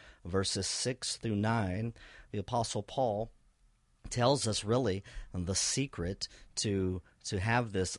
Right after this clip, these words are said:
lasting peace. It is possible as long as we have the right resource, and that resource is available to us in Christ. That resource is Christ himself. And so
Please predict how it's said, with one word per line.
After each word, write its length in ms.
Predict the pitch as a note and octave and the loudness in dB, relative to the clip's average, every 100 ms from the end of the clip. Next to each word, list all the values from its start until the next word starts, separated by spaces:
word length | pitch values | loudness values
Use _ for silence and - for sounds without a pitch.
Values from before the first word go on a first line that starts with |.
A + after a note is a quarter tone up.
| F2 | -6
lasting 680 | F#2+ G2+ G2+ - G2+ F#2 D#2 - | -2 0 -2 -2 -4 -4 -8 -10
peace. 500 | - G2 A2+ - - | -8 -6 -4 -6 -8
It 120 | F#2 | -4
is 300 | A2 C3 - - - | -2 0 -4 -10 -14
possible 640 | - A#2 - E2+ F#2+ B2 - - - | -2 0 0 -2 -2 -4 -8 -20 -12
as 120 | G#2 | -6
long 220 | G#2+ A2 A2+ | 0 2 2
as 140 | G2+ | 0
we 100 | G#2+ | -2
have 340 | G#2 G#2 G2+ | 0 0 -2
the 120 | G2 G2 | -2 -2
right 280 | G#2 G2+ - | 0 0 -2
resource, 960 | G#2 B2 - - F#2+ G#2 A2+ - - _ - - - _ | -2 -2 -2 -4 -4 -4 -8 -12 -16 _ -20 -20 -20 _
and 160 | G#2 G2+ | 0 4
that 160 | G#2 E2+ | 4 4
resource 720 | B2+ B2+ A2 G2 G#2+ - - G#2+ | 2 2 2 2 2 2 0 4
is 480 | A#2 A2 G#2+ G2+ - | 6 6 4 0 0
available 420 | G2 G#2+ A2+ A#2 | 4 6 6 2
to 300 | - E3 E3 | 2 2 4
us 340 | D#2+ A#1+ - | 2 -2 -4
in 160 | - G2 | -2 -4
Christ. 640 | - F#2 C2+ F#2+ - - - | -2 -4 -4 -6 -8 -8 -6
That 180 | F#2 D2+ | -4 -2
resource 400 | G2+ G#2 G2+ - | 0 0 0 0
is 240 | A#2 A2 | 0 0
Christ 480 | - A#2+ A2 A2 - | -2 0 2 2 0
himself. 760 | B2+ A#2 - A#2+ B2 F2 - | 2 4 4 2 2 2 -4
And 160 | F#2+ F#2 | -6 -6
so 380 | - A#2 A2 | -2 2 2